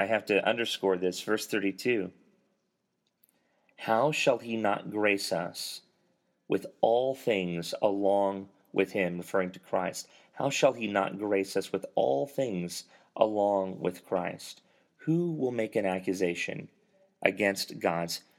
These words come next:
chosen ones?" This is a God that is abundant. This is,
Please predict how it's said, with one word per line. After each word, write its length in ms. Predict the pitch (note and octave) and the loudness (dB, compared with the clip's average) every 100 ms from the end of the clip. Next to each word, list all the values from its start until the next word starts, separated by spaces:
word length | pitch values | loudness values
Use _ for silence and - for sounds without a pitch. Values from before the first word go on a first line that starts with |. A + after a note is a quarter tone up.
| _ | _
chosen 500 | - A#2+ G#2 G2 F#2 | 0 2 2 0 -2
ones?" 440 | E2+ F2 E2+ D#2 - - - - | -2 -4 -4 -4 -6 -10 -20 -12
This 480 | G#2 C3+ D3 - - | 2 2 4 0 0
is 600 | - G#2+ G2+ G2+ F#2+ - - _ _ _ _ _ _ - | 0 2 2 0 -2 -4 -8 _ _ _ _ _ _ -2
a 80 | G2+ | -2
God 720 | G2 G2+ G2 G2 F#2+ F#2 - _ _ _ _ _ _ _ - | 4 4 4 2 2 0 -10 _ _ _ _ _ _ _ 0
that 160 | G2 | 4
is 140 | F#2+ F#2+ | 4 2
abundant. 800 | E2 - F2+ F#2 E2+ E2 - - _ _ _ _ _ _ - - - _ _ - | 0 2 2 0 -4 -6 -10 -12 _ _ _ _ _ _ -20 -20 -20 _ _ -18
This 480 | G2+ G#2 D3 - - | 0 4 4 2 0
is, 600 | - A#2+ A2+ G#2 F#2+ - | 2 2 2 0 -2 -4